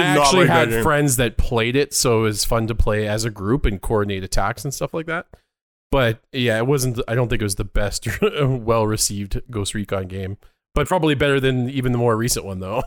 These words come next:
Speaker 1: <laughs> So I don't know. I'll, I'd probably try it, but I, if I can't convince any friends to play it, it's, it's probably one that'll, I'll pass by me for sure. So
Speaker 2: Yeah, it's just, yeah, another Ubisoft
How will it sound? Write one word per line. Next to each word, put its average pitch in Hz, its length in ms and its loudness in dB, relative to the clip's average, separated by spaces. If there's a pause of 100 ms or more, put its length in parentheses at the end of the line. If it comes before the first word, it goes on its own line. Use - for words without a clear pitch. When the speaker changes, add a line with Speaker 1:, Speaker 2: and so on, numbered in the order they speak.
Speaker 1:
<laughs> 196 140 0
So 127 560 2 (420)
I 170 140 2
don't 151 80 2
know. 139 260 0 (220)
I'll, 190 180 2
I'd 214 160 0
probably 190 300 2
try 156 300 2
it, 156 300 0
but 135 280 4
I, 127 340 0
if 143 120 -2
I 139 100 2
can't 139 340 0
convince 120 320 0
any 113 280 0
friends 107 380 -2
to - 60 -6
play 98 240 2
it, 95 80 -6
it's, - 460 -8
it's - 120 -12 (120)
probably 104 300 2
one 98 160 -4
that'll, 95 280 -8 (680)
I'll - 80 -4
pass 101 360 2
by 95 220 -2
me 92 200 -8
for 92 140 -10
sure. 92 300 -10
So 98 300 -10 (560)
Speaker 2:
Yeah, 107 680 0
it's - 540 -2
just, - 360 -2
yeah, 117 280 2 (320)
another 127 880 0
Ubisoft 117 720 0